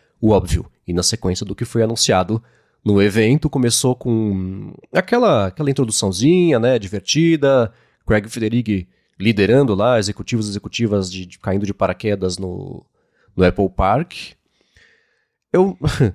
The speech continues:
<laughs> eu, eu ia guardar essa opinião pra mim, mas eu vou falar. Acho que ela é bem sintomática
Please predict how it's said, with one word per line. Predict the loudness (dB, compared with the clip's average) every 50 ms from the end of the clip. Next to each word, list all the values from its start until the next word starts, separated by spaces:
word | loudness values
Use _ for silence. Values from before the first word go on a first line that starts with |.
| -4 _
<laughs> | _ _ _ _ _ _ _ _ _ _
eu, | 2 4 4 4
eu | 4 4 4
ia | 4
guardar | 4 2 2 2 2
essa | 0 0 -2
opinião | -2 -2 -2 -2
pra | -2 -2
mim, | -2 0
mas | 0 0 -2
eu | -2
vou | -4
falar. | -2 0 0 0 0 -2 -4 -6 -8
Acho | -8 -8 -4
que | 0 0 2 2 2 2 0 -2 -4 _ _ _ _ _ _
ela | 4 4 6 4
é | 4
bem | 4 4 4
sintomática | 4 2 2 0 0 0 2 2 0 0 -2 -4 -2 -2 -2